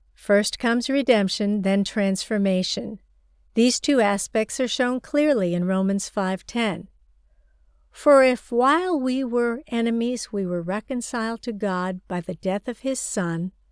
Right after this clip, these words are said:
much more, now that we are reconciled, shall we be saved by his life." If this article blessed you,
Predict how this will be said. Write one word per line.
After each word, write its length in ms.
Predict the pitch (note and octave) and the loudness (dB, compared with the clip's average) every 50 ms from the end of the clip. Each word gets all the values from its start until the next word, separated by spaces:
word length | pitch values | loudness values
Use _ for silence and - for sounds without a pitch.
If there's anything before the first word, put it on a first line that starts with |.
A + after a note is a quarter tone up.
| _ _ _ _ _ _ _ | _ _ _ _ _ _ _
much 400 | - A#3+ C4+ D#4 D#4+ - - - | -6 -2 -2 -2 -2 -2 -4 -4
more, 560 | B3+ A#3 A#3 A#3+ C4 B3+ G#3+ - - - - _ _ _ _ _ _ _ _ _ | -2 2 2 4 4 4 2 0 -4 -8 -14 _ _ _ _ _ _ _ _ _
now 300 | - F#3+ F#3+ F#3+ G3 G#3 | -2 -2 0 2 2 0
that 160 | A3 A#3 A3+ A#3+ | 0 0 -2 0
we 160 | A#3+ A#3 A#3+ | 0 0 0
are 80 | A#3 | 0
reconciled, 840 | A3+ G#3+ A#3 A#3+ - - G#3+ F#3 - - - F3+ D3 - F#3+ G#3 - _ _ _ _ _ _ _ _ _ _ | 0 -2 -2 -4 -4 -4 -4 -4 -4 -4 -6 -8 -8 -8 -10 -12 -16 _ _ _ _ _ _ _ _ _ _
shall 260 | - - - G3 F3+ | -8 -4 -2 -2 0
we 140 | F3 F3 E3+ | 0 -2 -2
be 160 | D#3+ E3+ E3 | -2 -2 -4
saved 640 | E3 - - - F#3+ F#3 F3+ F#3 F#3+ G3 - - - | -4 -4 -2 0 0 0 0 -2 -4 -6 -10 -10 -6
by 180 | F#3+ F3+ F3+ | -4 -4 -4
his 300 | F3+ D#3 F#3 F#3 F3+ - | -4 -4 -6 -6 -6 -6
life." 520 | G#3+ F#3 E3 D#3 D3+ - E3 - - - _ _ _ _ _ _ _ _ _ _ _ _ _ _ _ _ _ _ _ _ _ _ _ _ _ _ _ | -6 -6 -6 -6 -8 -10 -14 -18 -20 -20 _ _ _ _ _ _ _ _ _ _ _ _ _ _ _ _ _ _ _ _ _ _ _ _ _ _ _
If 140 | - C#4+ - | -10 -8 -2
this 200 | - F4+ F4 - | 0 0 2 4
article 380 | C#4 A#3 A#3 A3+ A3+ - - G3+ | 4 4 4 4 2 2 0 0
blessed 440 | F3+ F#3 F#3 F#3 F#3+ F#3 - - - | 2 2 2 2 2 0 -2 -2 0
you, 200 | E3+ D#3+ D#3+ F3+ | 0 0 0 -2